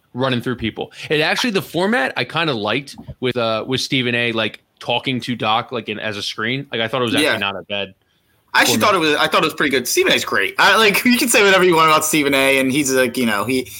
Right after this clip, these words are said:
Speaker 2: he is what he is. Like, you can't, you can't take him too seriously as a journalist or a reporter or anything. He's tremendously entertaining. Like, I, I
Speaker 1: Mm-hmm.
Speaker 2: love, I love Stephen A. I would never watch First Take,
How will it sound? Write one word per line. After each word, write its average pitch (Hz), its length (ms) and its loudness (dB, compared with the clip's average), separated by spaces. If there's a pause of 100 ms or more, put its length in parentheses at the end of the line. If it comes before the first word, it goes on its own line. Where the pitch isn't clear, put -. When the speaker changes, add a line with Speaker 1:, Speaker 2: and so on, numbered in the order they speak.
Speaker 2:
he 226 100 4
is 233 140 4
what 175 120 4
he 143 120 4
is. 113 280 2
Like, 131 280 2
you 180 80 0
can't, 175 360 2 (240)
you - 140 -12
can't 220 180 4
take 208 120 4
him 175 80 -2
too 196 160 2
seriously 147 500 2
as 123 140 -2
a - 20 -4
journalist 135 540 2
or 120 80 2
a - 20 2
reporter 123 480 2
or - 20 2
anything. 117 460 0 (180)
He's 370 320 0 (220)
tremendously 117 680 2
entertaining. 104 500 0
Like, 117 140 -2
I, 170 140 4
I - 20 4 (120)
Speaker 1:
Mm-hmm. 160 100 2
Speaker 2:
love, 131 220 0 (120)
I 143 120 2
love 120 180 2
Stephen 120 220 -2
A. 123 120 2
I 156 60 2
would 156 100 2
never 151 220 2
watch 123 560 0 (280)
First 127 260 -2
Take, - 340 -2